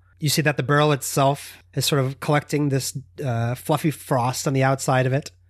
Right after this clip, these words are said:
You can sort of hear jingling, jangling through the barrel as if there's some sort of, uh, chain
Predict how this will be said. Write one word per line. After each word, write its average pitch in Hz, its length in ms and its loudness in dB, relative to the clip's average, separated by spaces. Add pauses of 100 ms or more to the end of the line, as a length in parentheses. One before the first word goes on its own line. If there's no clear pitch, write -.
(180)
You 160 140 0
can 170 100 0
sort 170 140 2
of 139 60 -2
hear 165 520 2 (140)
jingling, 165 400 2
jangling 147 680 2
through 147 220 0
the 143 80 0
barrel 135 440 0 (220)
as 131 120 -2
if 135 100 0
there's 135 140 0
some 139 140 -2
sort 131 240 0
of, 120 280 -2
uh, 113 200 0
chain 123 540 0